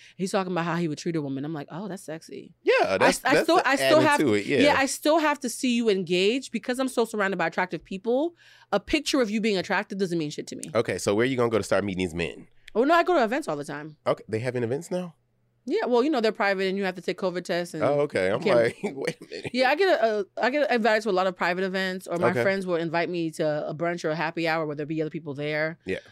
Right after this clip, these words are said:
Speaker 1: Um, and all the men that I've met so far are much older than what I usually date,
Speaker 2: Mm-hmm.
Speaker 1: um, which I don't mind,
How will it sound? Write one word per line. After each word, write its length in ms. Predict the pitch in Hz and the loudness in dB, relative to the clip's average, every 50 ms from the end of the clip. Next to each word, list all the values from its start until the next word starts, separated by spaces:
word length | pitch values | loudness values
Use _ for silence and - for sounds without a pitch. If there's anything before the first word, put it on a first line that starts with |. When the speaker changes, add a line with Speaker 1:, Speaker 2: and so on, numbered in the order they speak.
| _ - | _ -4
Speaker 1:
Um, 240 | - 196 196 185 175 | -2 -2 0 0 0
and 100 | 185 202 | 0 2
all 120 | 202 226 240 | 2 2 2
the 80 | 262 | 2
men 160 | 254 254 240 240 | 2 2 2 2
that 80 | 220 196 | 2 0
I've 120 | 190 185 | 0 0
met 220 | 180 180 180 170 - | -2 -2 -4 -4 -2
so 160 | - 170 170 | -2 -4 -2
far 260 | - - 170 175 160 | -2 0 0 0 0
are 80 | - 156 | 0 -2
much 380 | 151 151 160 165 170 - - - | -4 -4 -4 -4 -6 -6 -8 -6
older 240 | 160 165 165 170 | -4 -4 -2 -4
than 160 | 160 151 151 147 | -4 -6 -6 -6
what 100 | 143 143 | -6 -6
I 40 | |
usually 380 | 139 139 143 151 156 160 160 156 | -6 -6 -8 -10 -10 -8 -8 -6
date, 360 | 156 160 160 170 165 - - _ - | -4 -4 -4 -4 -4 -6 -8 _ -12
Speaker 2:
Mm-hmm. 300 | 101 107 107 101 98 120 - _ - | -10 -8 -6 -6 -6 -6 -8 _ -6
Speaker 1:
um, 240 | 131 127 165 160 160 | -4 -2 -2 -2 -2
which 140 | 170 196 226 | -2 -2 0
I 60 | 185 | 0
don't 220 | 190 208 214 175 175 | 0 0 0 -2 -2
mind, 460 | 170 170 170 185 208 226 262 277 | -2 0 0 0 -2 -2 -4 -6